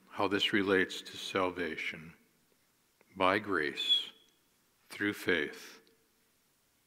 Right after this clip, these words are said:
in Christ alone. Warm these hearts,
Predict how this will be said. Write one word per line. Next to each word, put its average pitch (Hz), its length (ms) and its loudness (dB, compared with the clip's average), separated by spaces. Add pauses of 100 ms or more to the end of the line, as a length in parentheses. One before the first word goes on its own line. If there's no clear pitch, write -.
(760)
in 95 140 -8
Christ 85 420 -2
alone. 73 340 -6 (2250)
Warm 95 240 2
these 101 180 0
hearts, - 560 -6